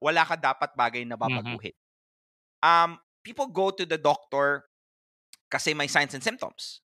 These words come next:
Speaker 1: right?
Speaker 2: Mm-hmm.
Speaker 1: So, if you don't feel bad, you're not gonna go to the doctor. That's why cancer are, is very dangerous kasi most of the time, we just find it out late because there's no symptoms. Otherwise,
Speaker 2: Yeah.
Speaker 1: we would have just, uh, may ginawa na sana tayo nun.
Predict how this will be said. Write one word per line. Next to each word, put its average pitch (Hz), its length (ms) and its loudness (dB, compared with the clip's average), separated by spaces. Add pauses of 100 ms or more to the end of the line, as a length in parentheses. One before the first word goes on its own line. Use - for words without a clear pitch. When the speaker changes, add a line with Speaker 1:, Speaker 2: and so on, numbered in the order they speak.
Speaker 1:
right? 120 200 0 (460)
Speaker 2:
Mm-hmm. 123 220 -10
Speaker 1:
So, 190 260 0 (300)
if 202 140 -10
you 220 100 -6
don't 254 300 2 (160)
feel 180 260 -10
bad, 135 500 4
you're 175 140 -2
not 196 180 4
gonna 180 160 -4
go 160 160 0
to 180 120 -8
the 185 80 -4
doctor. 190 340 -10
That's 240 300 0
why 185 260 4
cancer 170 600 0
are, 143 120 -2
is 151 280 -6
very 165 240 0
dangerous 175 380 -4
kasi 151 160 -10
most 160 200 -6
of 185 80 -12
the 220 60 -16
time, 165 220 -2
we 147 80 -12
just 131 180 -10
find 135 220 -2
it 143 120 -12
out 117 200 -4
late 185 160 -4
because 127 220 -16
there's - 180 -12
no 139 140 -6
symptoms. - 600 -8 (340)
Otherwise, 165 460 2
Speaker 2:
Yeah. - 20 -6
Speaker 1:
we 147 120 -8
would 156 100 -4
have 156 180 2
just, - 160 -14 (280)
uh, 110 140 -4 (480)
may 156 120 -4
ginawa 165 280 2
na 160 80 -4
sana 151 220 -2
tayo 135 260 0
nun. 220 160 -6